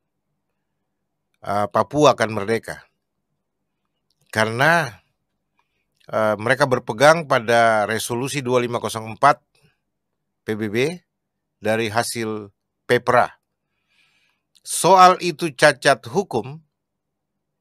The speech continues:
urusannya para pejuang Papua ini,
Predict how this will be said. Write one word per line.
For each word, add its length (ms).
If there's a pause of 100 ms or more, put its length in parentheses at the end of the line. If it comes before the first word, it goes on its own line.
(720)
urusannya 880 (880)
para 240
pejuang 400
Papua 400
ini, 320